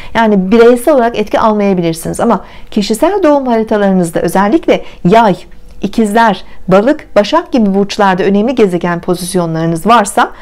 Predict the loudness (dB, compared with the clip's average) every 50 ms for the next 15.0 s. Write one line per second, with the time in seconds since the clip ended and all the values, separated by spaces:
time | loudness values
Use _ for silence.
0 | -16 -16 -16 -16 -16 -16 -4 0 2 2 2 2 0 0 0 0 0 -2 -6 -16
1 | -20 -20 -8 -4 -4 -2 0 -2 -4 -2 -2 -2 0 2 2 2 2 0 -2 -12
2 | -20 -12 -4 -2 0 2 2 2 2 0 -2 -2 -4 -8 -8 -4 -2 0 0 0
3 | 0 0 0 -2 -2 -2 -2 -4 -6 -6 -6 -6 -6 -6 -4 -4 -2 -2 0 -2
4 | -2 -4 -2 0 2 2 2 2 0 -2 -4 -6 -6 -4 -4 -2 -2 -2 -2 0
5 | 0 0 0 -2 -4 -6 -8 -12 -14 -14 -14 -16 -14 -12 -12 -10 -10 -12 -12 -14
6 | -16 -18 -18 -10 -2 0 2 2 2 2 0 0 2 2 2 2 2 2 2 4
7 | 2 0 0 0 2 4 4 6 6 4 4 2 2 0 -2 -4 -10 -10 -6 -4
8 | -4 -4 -4 -2 -2 0 2 2 2 2 0 0 -2 -2 -4 -2 -2 0 0 0
9 | 2 2 2 2 2 2 2 0 0 0 -2 -6 -14 -18 -18 -16 -16 -16 -16 -16
10 | -16 -16 -16 -16 -14 -14 -8 -2 0 2 4 4 4 2 0 -2 -4 -8 -14 -16
11 | -16 -18 -18 -18 -18 -20 -8 -2 -2 -2 -2 -2 -2 -2 -2 0 -2 -2 -2 -2
12 | 0 2 2 2 0 2 2 0 0 0 0 0 0 0 -2 -2 -2 -4 -4 -4
13 | -2 -2 -2 0 0 0 0 0 -2 -2 -4 -6 -6 -4 -4 -2 0 2 2 2
14 | 2 2 0 -2 -2 -2 -2 -4 -2 -2 -2 -2 -2 -2 -2 -4 -4 -4 -8